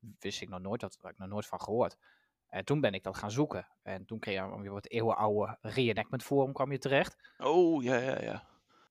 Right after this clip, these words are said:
Speaker 1: En daar stelde ik toen de vraag van, "Is dat dan ook met Duits en is dat dan ook in Nederland?" En zodoende kwam ik bij Misha Sjoerd terecht.
Speaker 2: Ja, het, het reenactment forum.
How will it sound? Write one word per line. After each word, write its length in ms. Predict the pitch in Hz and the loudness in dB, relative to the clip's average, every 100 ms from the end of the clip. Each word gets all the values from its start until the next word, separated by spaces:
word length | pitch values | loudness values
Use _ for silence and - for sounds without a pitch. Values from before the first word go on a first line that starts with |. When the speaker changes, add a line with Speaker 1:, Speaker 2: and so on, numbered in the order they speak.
| _ | _
Speaker 1:
En 160 | - 104 | -4 0
daar 200 | 101 117 | 4 4
stelde 360 | - 117 110 107 | 4 4 4 0
ik 80 | |
toen 260 | - 120 110 | 0 -2 2
de 160 | 127 113 | 2 2
vraag 480 | 101 95 147 - _ _ _ _ _ _ _ _ | 0 0 0 -2 _ _ _ _ _ _ _ _
van, 360 | - 107 104 - | -2 0 -2 -10
"Is 200 | 104 - | -6 0
dat 240 | 104 - | -2 -2
dan 180 | - 101 | -6 -6
ook 400 | 104 107 - - _ _ | -6 -6 -8 -10 _ _
met 220 | 113 101 | -6 -2
Duits 380 | - 98 - - | 0 2 0 -4
en 100 | 98 | -8
is 120 | 95 | -8
dat 100 | 101 | -8
dan 120 | 98 101 | -6 -6
ook 100 | 107 | -6
in 100 | 98 | -2
Nederland?" 460 | 98 113 147 233 _ - _ _ _ _ _ | -2 0 -2 -4 _ -20 _ _ _ _ _
En 200 | - 104 | -4 -2
zodoende 440 | 101 120 165 117 101 | 2 4 4 2 0
kwam 200 | 117 117 | 2 2
ik 60 | |
bij 100 | 127 | 2
Misha 280 | 131 143 160 - _ _ - | 0 0 -2 -2 _ _ -10
Sjoerd 200 | - 165 _ _ | -2 -2 _ _
terecht. 320 | - - - - _ _ _ _ _ _ _ _ _ _ _ | -8 -2 -2 -2 _ _ _ _ _ _ _ _ _ _ _
Speaker 2:
Ja, 400 | - 120 139 113 | -4 0 0 -2
het, 200 | 113 110 | -10 -4
het 200 | 117 - | -4 -2
reenactment 600 | 120 113 120 135 117 - | 0 0 -2 -6 -10 -4
forum. 440 | 117 107 92 | -2 -2 -2